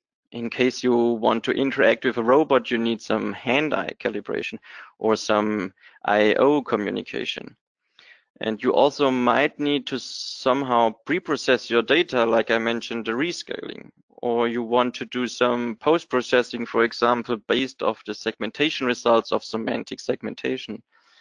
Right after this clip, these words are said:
So you see, in order to solve a complete machine vision application, more than deep learning is needed. Deep learning is a very good tool for certain areas, mainly everything that has to do with classification.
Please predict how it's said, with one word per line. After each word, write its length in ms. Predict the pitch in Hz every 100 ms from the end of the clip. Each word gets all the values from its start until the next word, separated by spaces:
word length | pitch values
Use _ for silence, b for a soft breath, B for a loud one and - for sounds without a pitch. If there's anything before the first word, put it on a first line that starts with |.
| b b b b b b b
So 160 | - 139
you 140 | 156
see, 240 | 156 202
in 100 | 214
order 340 | 185 143 190 202
to 180 | - 147
solve 400 | - 165 202 175
a 40 |
complete 680 | - 135 123 139 147 208 214
machine 460 | 147 139 - 226 190
vision 280 | 131 127
application, 680 | - 117 123 - 131 131 131
more 300 | 120 123 151
than 260 | 139 123 113
deep 300 | 127 143 113
learning 480 | 123 123 123 120
is 200 | 107 -
needed. 300 | 110 110 - - _ _ _ _ _ _ _ _ _ _ B B B B -
Deep 220 | 208 226
learning 420 | 208 202 202 185
is 200 | 165 139
a 40 | 127
very 300 | 147 185 160
good 320 | - 208 -
tool 220 | 160 147
for 160 | - 127
certain 440 | - 147 - 139
areas, 600 | - 139 139 113 104 -
mainly 400 | 120 139 147 139
everything 720 | 123 127 156 160 151 143 139 -
that 140 | 113
has 320 | 120 123 123 -
to 120 | 123
do 200 | 110 123
with 180 | 123 - - - -
classification. 800 | 113 110 - - 120 - -